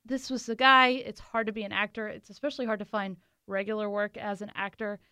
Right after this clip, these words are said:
And he was working hard to support his family at Trader Joe's. People found out. People, quote unquote, work shamed him on Twitter.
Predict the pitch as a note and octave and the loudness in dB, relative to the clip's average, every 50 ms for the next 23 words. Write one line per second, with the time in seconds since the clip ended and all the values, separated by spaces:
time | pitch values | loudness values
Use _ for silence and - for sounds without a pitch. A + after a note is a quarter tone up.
0 | _ _ _ _ _ - - G#3+ G#3 G#3 A3 - G#3+ - D4 D4+ D4+ C#4 C#4 D4+ | _ _ _ _ _ -4 -2 0 0 -2 -4 -6 -8 -4 -4 -4 -4 -2 -4 -4
1 | B3 D4+ B3 C4 C4+ C4 C4 - - - - A#3 A3 A#3 A3+ - A3+ G#3 G#3 G#3 | -2 -2 -2 0 0 -2 -2 -8 -12 -6 -4 -2 -2 -2 -2 -4 -6 -4 -4 -4
2 | G3+ - - - - G3 F#3+ G#3 F#3+ G3 F#3+ F#3 F3+ - - - A#3+ A#3+ D4+ C#4 | -6 -8 -10 -10 -10 -10 -8 -8 -6 -6 -6 -6 -6 -10 -10 -10 -8 -8 -8 -6
3 | - B3 A3+ A3 G#3 G3+ G3 G3 G3 G#3 - - _ _ _ _ _ - C#4+ D4 | -4 -2 -2 -2 0 0 0 2 0 0 -2 -8 _ _ _ _ _ -2 -2 -2
4 | B3+ E4 D#4 C#4 B3 - _ _ - C4 B3 C4 C4 - B3 A3+ A3 - - - | 0 0 -2 -2 -4 -8 _ _ 0 0 0 0 0 -2 -2 -4 -4 -6 -10 -8
5 | G3 G3+ A3+ - - - C4+ C4+ C#4+ C#4+ - - D4+ C#4+ D4 C4 A3 G#3+ G3+ F3+ | -8 -8 -6 -8 -6 -4 -2 0 -2 -2 0 0 0 0 0 -2 -4 -6 -6 -6
6 | _ - - G#3 G#3 G3+ B3 E4 E4 | _ -18 -10 -8 -6 -4 -4 -6 -8